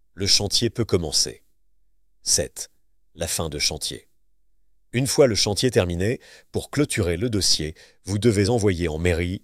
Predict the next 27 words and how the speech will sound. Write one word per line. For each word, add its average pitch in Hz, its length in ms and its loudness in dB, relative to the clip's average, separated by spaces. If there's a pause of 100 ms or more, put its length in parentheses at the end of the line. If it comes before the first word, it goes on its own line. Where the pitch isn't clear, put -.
le 78 180 -8
D 90 380 -2 (320)
A 85 240 -2 (380)
A 87 260 -4
C - 300 0
T, 78 340 -4 (560)
déclaration 78 720 0 (100)
attestant - 520 0
l'achèvement 87 680 0
et 92 80 -2
la 76 100 -2
conformité 80 600 -4
des 71 100 -6
travaux. 69 380 -8 (520)
Vous 117 120 0
devez 113 300 2
également 95 340 2
déclarer 95 500 2 (220)
auprès 98 340 0
de 82 200 -4
Impôts 107 500 2
la 80 140 -8
fin 82 240 -4
de 76 80 -6
vos 78 160 -8
travaux. 65 400 -8 (640)
Huit. - 420 -2